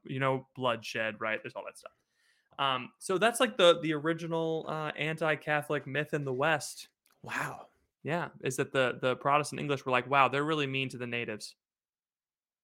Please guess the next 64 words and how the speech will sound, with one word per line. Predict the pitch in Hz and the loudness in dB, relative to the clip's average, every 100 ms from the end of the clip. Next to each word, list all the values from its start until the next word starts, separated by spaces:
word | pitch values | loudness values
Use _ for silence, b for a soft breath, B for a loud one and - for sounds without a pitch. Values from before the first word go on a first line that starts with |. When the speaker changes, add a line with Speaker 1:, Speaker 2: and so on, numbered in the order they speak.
| _ _ _ _ _ _ - - - | _ _ _ _ _ _ -20 -8 0
Speaker 1:
Ironic, | 127 131 120 104 | 2 2 0 0
Speaker 2:
Hmm. | 120 | -4
Speaker 1:
right? | 131 - _ _ | -4 -8 _ _
Speaker 2:
Yeah, | 101 92 | -6 -4
right. | 87 87 92 - | -4 -4 -6 -8
That's | 95 | -12
interesting. | 98 - 92 - 85 - _ b b b | -12 -14 -14 -14 -16 -18 _ b b b
Speaker 1:
Oh, | 190 | 10
and | 196 | 10
they | 190 | 6
mixed | 175 202 - | 2 0 -2
up | 214 | -4
the | 165 | -4
small, | - - 147 | -2 -4 0
they, | 151 | 0
they | 151 | 0
brought | 147 175 | 0 2
up | 180 | 0
smallpox | - 131 127 151 160 160 | -2 -4 -2 2 0 0
in | 165 | -6
the | |
movie | 160 160 147 | -4 -4 -4
too. | 151 143 | -4 -2
They | 135 | 0
were | |
like, | 127 123 | -2 -4
"The | 127 | -8
conquistadors | 127 - 123 123 110 | -12 -16 -12 -12 -10
brought | 113 117 101 | -6 -4 -4
smallpox." | - 123 120 117 110 - | -6 -6 -4 -6 -6 -6
And | |
they, | 131 | -6
like, | 127 | -4
heavily | 143 135 143 | -2 0 2
imply | 131 120 123 117 | 2 0 2 4
that | 123 123 | 2 -2
they | 123 | -4
did | 123 | -4
the | 120 | -6
smallpox | - 113 113 135 127 | -4 -2 0 2 0
blanket | - 139 139 139 | 0 -2 -2 0
thing. | 139 143 | 0 2
And | 147 | 2
I | |
was | 202 | 2
Speaker 2:
Thomas | 226 | 2
Speaker 1:
like, | 190 | 0
"No, | 180 | 2
no, | |
no. | 156 | 2
Speaker 2:
Jefferson | 151 147 123 | 2 0 -2
invented | 107 95 180 | -2 -2 0
Speaker 1:
You're | 214 | 2
not | 196 - | 2 2
pinning | 175 160 | 2 2
Speaker 2:
smallpox. | 147 135 | 2 2
Speaker 1:
us | 143 | 2
on, | 123 123 - | 0 -2 2
you're | 170 | 6
not | 151 - | 6 4
pinning | 143 123 | -2 -4
that | 117 110 | -4 -4
on | 107 | -4
us." | 113 156 - - | -2 -2 -2 -10